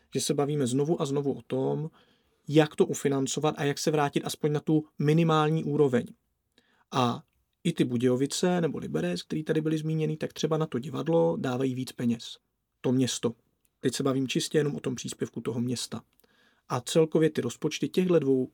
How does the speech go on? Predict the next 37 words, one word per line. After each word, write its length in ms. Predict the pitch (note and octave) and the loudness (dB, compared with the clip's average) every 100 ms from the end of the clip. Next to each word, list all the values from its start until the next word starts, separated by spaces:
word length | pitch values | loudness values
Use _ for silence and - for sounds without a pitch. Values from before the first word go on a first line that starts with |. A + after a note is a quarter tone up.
| _ - _ | _ -20 _
měst 380 | C#3 C3+ - - | -2 -2 -4 -8
jsou 240 | - A#2+ | -4 -2
vyšší 680 | A2+ - - B2+ C3 E3+ A3 - _ _ _ - | -2 -4 -6 -6 -6 -4 -4 -6 _ _ _ -2
a 220 | C3+ B2 | 0 0
my 180 | D3+ D#3 | 2 4
jsme 260 | F#3 - E3 | 4 2 2
tady 200 | E3 D3+ | 0 0
na 120 | A#2 | -2
tom, 200 | - D3+ | -4 -2
kdy 100 | C#3+ | -4
jsme 160 | - | -4
opravdu 320 | C3+ - D3 D3 | -6 -4 -2 -2
na 80 | |
úplným 380 | B2+ C3 D#3 C#3 | -4 -4 -4 -4
chvostu 600 | A#2 A2+ - - D3+ F#3 | -6 -10 -12 -6 0 0
a 60 | E3 | 0
hledáme 340 | C#3 D3 D#3 | -4 -2 -4
způsob, 380 | C#3+ - - C#3+ | -6 -10 -8 -6
jak 120 | C3 | -4
to 100 | - | -4
ufinancovat. 640 | A#2+ - B2 - - - _ _ _ _ _ _ - | -6 -6 -10 -10 -14 -16 _ _ _ _ _ _ -2
A 240 | C3 A#2+ | -2 -2
chápu, 380 | - D#3 D#3 G3 | -2 0 2 2
že 100 | E3+ | 2
Olomouc 300 | D#3+ D#3 D#3+ | 2 0 0
má 160 | D#3+ C3+ | 0 -2
spoustu 420 | - F#3 F3 D#3+ | -2 -6 -4 -6
jiných 180 | C3+ - | -6 -8
problémů. 720 | - D3 C3 C3+ D3+ G3 A3+ - - | -10 -10 -8 -6 -2 0 -2 -6 -2
Bylo 160 | C3+ | 0
by 100 | C3 | 2
skvělý, 360 | C3 - C3+ C3+ | -2 2 2 2
kdybychom 380 | C3+ C3+ C#3+ C3+ | 0 -2 -2 -2
to 80 | C3+ | -2
vzali 260 | C3+ C3+ | 0 0
v 60 | B2+ | -2
nějakým, 360 | B2+ B2 C#3 | -6 -4 -6